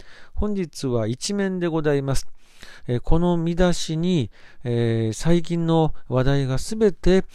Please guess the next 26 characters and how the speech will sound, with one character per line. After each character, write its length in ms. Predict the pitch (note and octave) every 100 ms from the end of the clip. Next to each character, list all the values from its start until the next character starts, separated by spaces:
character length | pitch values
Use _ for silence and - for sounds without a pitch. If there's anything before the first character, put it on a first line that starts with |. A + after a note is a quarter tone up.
| - -
え 100 | A#2+
ー、 20 |
入 220 | - F3+
っ 40 | F3+
て 260 | - - C#3+
る 100 | C#3+
な 160 | F3+
と、 180 | - - - - -
え 60 |
ー、 40 | B2
そ 140 | E3
れ 100 | F3+
ぐ 80 | F3+
ら 180 | F3+ F3
い 80 | D#3+
大 240 | D3+ C#3+
き 100 | -
な 140 | E3+ C#3+
記 160 | C3
事 80 | B2
で 120 | A#2
ご 140 | G#2 G2+
ざ 160 | F#2+
い 160 | F#2 G2+
ま 160 | C#3+
す。 140 | D#3